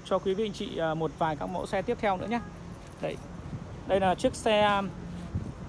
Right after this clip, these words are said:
cũng thuộc Kia và là chiếc Kia Rio. Kia Rio bản hatchback. Bản này rất là đẹp luôn mọi người nhá.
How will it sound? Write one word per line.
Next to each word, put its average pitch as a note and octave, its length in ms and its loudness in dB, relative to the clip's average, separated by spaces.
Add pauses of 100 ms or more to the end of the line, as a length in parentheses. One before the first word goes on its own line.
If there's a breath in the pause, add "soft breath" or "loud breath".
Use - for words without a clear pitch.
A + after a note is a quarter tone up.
(360)
cũng C4 160 6
thuộc A#3+ 140 12 (100)
Kia G#3 240 12 (800)
và E3+ 100 8
là E3 140 10
chiếc A3 260 6
Kia G#3+ 300 12
Rio. A3 300 12 (920)
Kia G#3 160 12
Rio G#3+ 240 10 (360)
bản D#3+ 160 10
hatchback. C4+ 340 8 (1700)
Bản D3+ 120 2
này D#3+ 120 4
rất A3+ 100 4
là G#3+ 60 12
đẹp F#3 180 10
luôn G3 100 6
mọi F#3 100 4
người E3 200 8
nhá. F#3+ 160 4